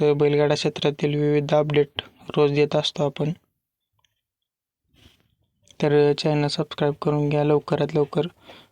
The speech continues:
आणि व्हिडिओ आवडल्यास, अ, व्हिडिओला लाईक करत चला मित्रांनो,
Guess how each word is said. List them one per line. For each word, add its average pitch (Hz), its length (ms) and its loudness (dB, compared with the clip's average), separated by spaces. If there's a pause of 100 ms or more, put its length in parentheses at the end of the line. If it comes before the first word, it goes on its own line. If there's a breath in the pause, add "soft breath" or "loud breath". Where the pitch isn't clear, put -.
(340 loud breath)
आणि 151 180 -2
व्हिडिओ 147 240 4
आवडल्यास, 147 680 0
अ, 156 40 0
व्हिडिओला 147 1400 -2
लाईक 147 300 2
करत 151 240 -2
चला 147 200 0
मित्रांनो, 147 520 -2